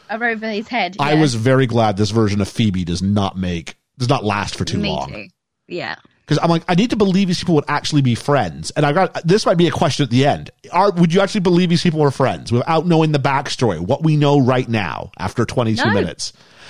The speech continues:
Speaker 1: No.
Speaker 2: I don't think so.
Speaker 1: No, I don't think so.
Speaker 2: Um, I just wanna shout this out before I start breaking down the plots. Uh, my favorite joke of the whole thing, uh, actually, maybe we'll save that. Maybe we'll save that as a segment for, for the end.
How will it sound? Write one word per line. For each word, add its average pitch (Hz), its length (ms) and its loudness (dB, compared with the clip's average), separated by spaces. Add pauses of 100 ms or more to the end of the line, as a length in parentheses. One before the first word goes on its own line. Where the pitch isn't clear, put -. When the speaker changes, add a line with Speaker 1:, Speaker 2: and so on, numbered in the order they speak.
Speaker 1:
No. 233 360 -6
Speaker 2:
I 135 100 0
don't 143 260 0
think 95 200 -6
so. 62 300 -14 (540)
Speaker 1:
No, 185 140 -10
I - 260 -10
don't - 200 -14
think - 160 -16
so. - 160 -14 (540)
Speaker 2:
Um, 131 260 -2 (400)
I 139 100 0
just 127 380 -2
wanna 175 140 2
shout - 260 0
this 139 120 -4
out 156 120 0
before 143 240 -4
I - 20 2
start 131 240 -4
breaking 131 300 0
down 117 180 0
the 104 60 -4
plots. 127 520 -2 (460)
Uh, 113 240 -2 (160)
my 123 220 -2
favorite 170 760 -2
joke 107 460 -4 (180)
of 98 200 -4
the 107 80 -2
whole 110 200 0
thing, 107 480 -2 (480)
uh, 92 420 -8 (640)
actually, 202 280 -2
maybe 180 160 2
we'll 135 80 2
save 110 240 0
that. 76 120 -8
Maybe 143 120 -2
we'll 143 100 2
save 123 200 0
that 120 100 2
as 113 100 -2
a 107 60 -2
segment 98 400 -4
for, 92 260 -2
for 101 160 -4
the 90 180 -6
end. 69 280 -10